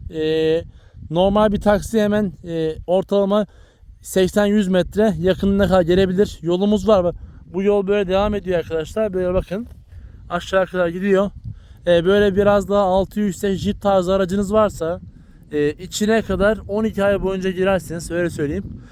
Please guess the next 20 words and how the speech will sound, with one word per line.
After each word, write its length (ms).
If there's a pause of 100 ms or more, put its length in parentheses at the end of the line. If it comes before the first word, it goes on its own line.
(200)
Ancak 400
taksiniz 480
varsa 360
seksen 400
yüz 260
metre 280
kadar, 280 (480)
e, 100
hafif 480
bir 100
tatlı 360
yürüyüş 400
ile 140
araziye 420
ulaşabilirsiniz. 800 (380)
Ya, 80
taksi, 340
ben 140
Taksim'e 460
acımam 560